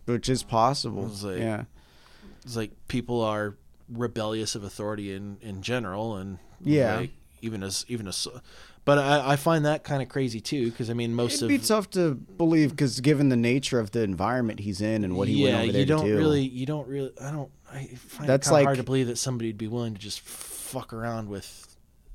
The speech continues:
Speaker 2: uh,
Speaker 1: Yeah, with your
Speaker 2: military
Speaker 1: li-, with your
Speaker 2: leaders. <laughs>
Speaker 1: life,
Speaker 2: Like, I don't
Speaker 1: yeah,
Speaker 2: know
Speaker 1: and with
Speaker 2: how
Speaker 1: your
Speaker 2: that's
Speaker 1: life
Speaker 2: gonna
Speaker 1: in
Speaker 2: go.
Speaker 1: limbo out there with the Taliban just waiting to kill,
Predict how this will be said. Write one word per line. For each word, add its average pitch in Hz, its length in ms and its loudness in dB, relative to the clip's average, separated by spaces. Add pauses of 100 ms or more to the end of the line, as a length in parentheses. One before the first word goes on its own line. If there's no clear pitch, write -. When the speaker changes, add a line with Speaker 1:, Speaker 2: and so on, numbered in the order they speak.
(200)
Speaker 2:
uh, 104 220 -10
Speaker 1:
Yeah, 147 220 2
with 127 160 2
your 151 100 4
Speaker 2:
military 143 240 2
Speaker 1:
li-, - 140 4
with 120 60 0
your 165 120 6
Speaker 2:
leaders. 139 120 8
<laughs> - 20 4
Speaker 1:
life, 156 100 8
Speaker 2:
Like, 127 240 4
I 160 40 4
don't 143 100 6
Speaker 1:
yeah, - 120 8
Speaker 2:
know 147 60 6
Speaker 1:
and 151 80 4
with 156 100 6
Speaker 2:
how 131 60 6
Speaker 1:
your - 80 6
Speaker 2:
that's - 60 4
Speaker 1:
life 151 160 6
Speaker 2:
gonna - 120 4
Speaker 1:
in 131 60 6
Speaker 2:
go. 117 60 2
Speaker 1:
limbo 131 420 6
out 104 220 2
there 117 140 4
with 107 120 -2
the 107 60 -10
Taliban 117 520 2
just 101 140 -4
waiting 104 360 -2
to 92 60 -8
kill, 110 360 -2